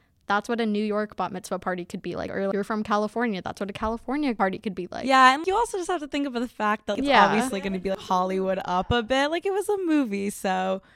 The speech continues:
Speaker 2: I mean, I loved it. I remember right before my bat mitzvah, getting this book and reading it before my bat mitzvah. And it was what everyone was reading at the time, and it was kind of surreal to see it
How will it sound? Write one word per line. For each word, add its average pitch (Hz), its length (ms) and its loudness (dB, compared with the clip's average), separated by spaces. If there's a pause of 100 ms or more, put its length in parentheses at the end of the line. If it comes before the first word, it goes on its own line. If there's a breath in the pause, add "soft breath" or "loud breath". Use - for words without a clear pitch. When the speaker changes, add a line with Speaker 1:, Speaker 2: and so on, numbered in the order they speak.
(240 soft breath)
Speaker 2:
I 240 100 2
mean, 269 240 4
I 240 180 10
loved 208 280 2
it. 254 240 8
I 208 100 10
remember 233 640 4 (500 soft breath)
right 214 180 6
before 240 300 2
my 190 220 4
bat 226 180 8
mitzvah, 254 640 2 (160)
getting 214 320 0
this 202 180 -2
book 180 540 0
and 202 240 0
reading 185 360 0
it 214 120 -4
before 196 340 -2
my 185 160 -2
bat 185 200 -2
mitzvah. 180 360 -6
And 220 200 0
it 180 80 -6
was 175 160 -8 (140)
what 180 180 -2
everyone 185 440 -2
was 185 200 -4
reading 185 280 -2
at 220 180 0
the 254 60 0
time, 254 300 -4
and 226 100 -2
it 202 40 -4
was 208 100 -8
kind 185 240 -4
of 196 60 -4
surreal 185 420 -6
to 190 80 -10
see 185 240 -8
it 180 100 -6